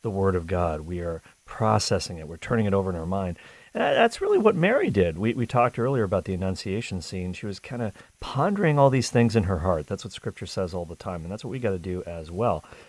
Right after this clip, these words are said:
But in, in terms of being mindful, in terms of being mindful, I think this is something that we can really pick up on. Psychology Today magazine says this, quote, "Monitoring your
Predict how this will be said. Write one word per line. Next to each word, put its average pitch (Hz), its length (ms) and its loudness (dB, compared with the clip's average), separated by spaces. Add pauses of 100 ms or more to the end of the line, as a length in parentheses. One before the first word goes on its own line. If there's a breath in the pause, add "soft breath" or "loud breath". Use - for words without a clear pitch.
(640 loud breath)
But 120 360 12 (120)
in, 143 160 4
in 151 140 4
terms 247 260 4
of 220 140 4
being 160 260 10
mindful, 127 1120 6 (240)
in 107 120 0
terms 170 260 0
of 127 100 0
being 107 300 6
mindful, 92 580 4
I 98 120 2
think 202 260 -2
this 180 220 2
is 196 100 2
something 151 360 4
that 113 120 6
we 113 100 4
can 110 220 2
really 101 240 4
pick 92 300 0
up 90 180 0
on. 69 300 -4 (680 soft breath)
Psychology 160 640 6
Today 92 640 6
magazine 92 720 0
says 82 400 -2
this, 80 300 -4
quote, 90 500 2 (640 soft breath)
"Monitoring 180 720 4
your 107 200 4